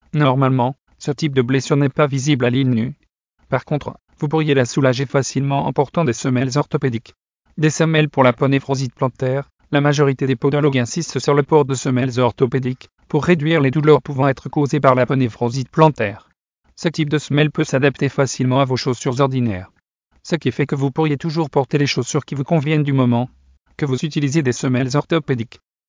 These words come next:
Ces accessoires serviront de support parfait pour vos pieds même si vous devez marcher longtemps. Point à titre de rappel, vous devez savoir que la ponéphrosite plantaire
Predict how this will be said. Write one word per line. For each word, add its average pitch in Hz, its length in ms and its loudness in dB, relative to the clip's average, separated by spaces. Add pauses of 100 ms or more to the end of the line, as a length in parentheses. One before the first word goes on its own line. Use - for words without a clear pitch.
(120)
Ces 135 240 -2
accessoires 165 500 0
serviront 131 440 -2
de 123 100 0
support 131 300 -2
parfait - 360 0
pour 143 140 -4
vos 127 100 0
pieds 147 300 0
même 139 280 0 (280)
si - 120 -4
vous 131 120 -2
devez 127 240 2
marcher 135 340 0
longtemps. 156 340 2
Point 156 280 2
à 131 80 2
titre 151 320 -4
de 127 80 2
rappel, 131 340 2 (260)
vous 151 80 -4
devez 139 240 -2
savoir 156 380 4
que - 120 -4
la 131 120 2
ponéphrosite 127 680 -2
plantaire 135 540 -4